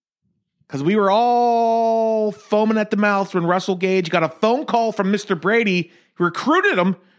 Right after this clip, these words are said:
recruited him to Tampa Bay. We're like, "This is gonna be the kid." Chris Godwin may be hurt. Russell Gage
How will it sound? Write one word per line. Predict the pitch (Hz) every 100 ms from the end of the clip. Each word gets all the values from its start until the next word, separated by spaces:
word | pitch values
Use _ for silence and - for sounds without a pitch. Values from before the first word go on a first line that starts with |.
| _ _ -
recruited | 180 170 - 269 320
him | 294
to | 233
Tampa | - 233 247 240
Bay. | 175 220 226 220
We're | 196
like, | 175 165 156
"This | 185 202
is | 214
gonna | 147 165 190
be | 156 170
the | 147
kid." | 135 208 208 202 196 - - _
Chris | - 202 -
Godwin | 170 185 190 190
may | 180
be | 175 147
hurt. | 135 202 202 196
Russell | 151 175 175 151
Gage | 123 180 196 190 -